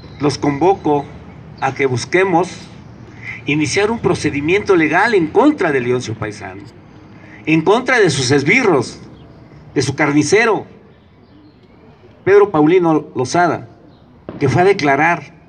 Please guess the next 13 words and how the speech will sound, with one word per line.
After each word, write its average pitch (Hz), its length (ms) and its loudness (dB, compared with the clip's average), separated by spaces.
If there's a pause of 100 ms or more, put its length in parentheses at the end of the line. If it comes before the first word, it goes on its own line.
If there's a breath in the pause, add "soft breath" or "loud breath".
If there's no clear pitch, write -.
(1000)
infundios. 143 760 2 (1500)
Yo 202 320 2 (580)
les 135 200 -2
pido, 175 440 0 (1000)
sanandreseños, 135 960 -2 (640)
que 143 80 -2
no 175 140 2
nos 175 160 -2
quedemos 131 340 0
callados. 101 500 -6 (960)
No 196 200 0
podemos 165 460 0
hacerlo 120 480 -4